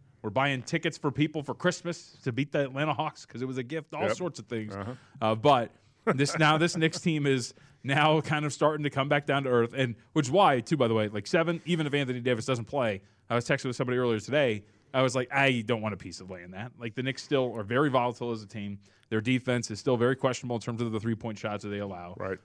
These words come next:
Speaker 1: Right. You saw it against the Orlando Magic. They barely covered against the Houston Rockets team that, by the way, is one of the worst this month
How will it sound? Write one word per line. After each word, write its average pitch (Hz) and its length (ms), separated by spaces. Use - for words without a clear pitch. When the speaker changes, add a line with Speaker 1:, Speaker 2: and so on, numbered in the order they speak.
Speaker 1:
Right. 104 200
You 113 140
saw 120 240
it 120 60
against 120 280
the 120 60
Orlando 110 300
Magic. 131 420
They 104 140
barely 123 380
covered 123 260
against 110 200
the 107 60
Houston 127 320
Rockets 123 380
team 127 240
that, 104 160
by 135 140
the 123 80
way, 123 140
is 120 100
one 117 100
of 98 60
the 98 60
worst 131 280
this 120 160
month 117 300